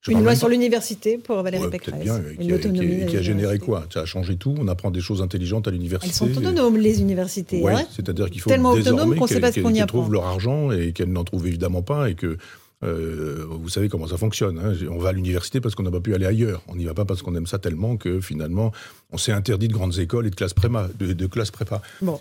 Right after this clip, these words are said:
Speaker 1: Je veux dire, l'idéologie de ces gens-là, mais c'est la même chose. Ils défendent la même chose.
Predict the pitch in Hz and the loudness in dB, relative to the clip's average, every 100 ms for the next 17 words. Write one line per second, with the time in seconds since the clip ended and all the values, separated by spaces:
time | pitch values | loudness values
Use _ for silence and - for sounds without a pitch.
0 | - 131 165 175 151 156 151 180 - 123 | -6 -4 2 4 4 4 2 0 0 0
1 | 113 120 104 80 87 98 - 285 175 85 | 2 2 0 -2 -2 -2 -2 -2 -2 -4
2 | 90 - _ _ 98 95 82 92 87 87 | -10 -10 _ _ -4 -4 -2 -4 -4 -2
3 | 104 - 302 127 | -4 0 -2 -2